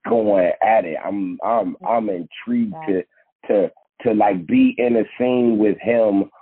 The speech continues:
Speaker 1: where he's doing his Den-, Denzelisms. You know, uh, it's funny. I,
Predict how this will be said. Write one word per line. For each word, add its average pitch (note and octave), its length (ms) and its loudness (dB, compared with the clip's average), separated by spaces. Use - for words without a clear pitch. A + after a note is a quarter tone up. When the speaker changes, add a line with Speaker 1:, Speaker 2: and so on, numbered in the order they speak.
Speaker 1:
where G2 420 0
he's A#2 240 4
doing G#2 640 2
his A2+ 220 0
Den-, A2 420 2
Denzelisms. G2+ 1080 0
You G2+ 200 0
know, F2+ 420 4
uh, E2+ 400 2
it's F#2 140 -10
funny. A#2+ 300 0
I, A#2 280 2